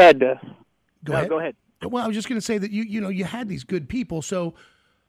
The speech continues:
Speaker 2: that is a huge difference in some poor bastard. Maybe if you don't have good
Speaker 1: Mm-hmm.
Speaker 2: medical coverage, you don't have a good doctor, you don't have a good hospital, you just wake up and you're speaking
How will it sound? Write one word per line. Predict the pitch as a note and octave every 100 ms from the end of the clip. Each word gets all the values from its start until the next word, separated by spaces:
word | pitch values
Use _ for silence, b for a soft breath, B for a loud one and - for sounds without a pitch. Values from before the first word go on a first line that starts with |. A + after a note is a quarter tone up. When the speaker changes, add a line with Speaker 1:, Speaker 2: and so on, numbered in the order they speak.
| -
Speaker 2:
that | D3+ G#3+ A3+ F3
is | F3+ D#3+ D3+
a | B2 A#2+
huge | D#3+ G#3+ E3+
difference | D#3+ F#3+ E3 E3
in | D3
some | - E3+ E3
poor | E3
bastard. | C#3+ C#3 C#3 - C#3+ C#3 - B
Maybe | D#3+ D3 D#3
if | C3+
you |
don't | D3 D3+
have | C#3+
good | C#3+
Speaker 1:
Mm-hmm. | C#3
Speaker 2:
medical | D3 D#3 D3+
coverage, | D#3 C#3+ C#3
you | A#2+
don't | C3
have | C3+
a |
good | B2 C3
doctor, | C3+ C#3 B2+
you |
don't | B2+
have | B2
a | B2
good | B2
hospital, | C#3+ C3 C#3 B2+
you | B2+
just | C3 D#3 A#2+
wake | C3+ C3+
up | C#3+
and | B2
you're | C3+
speaking | - A#2 D3 C#3+ C#3+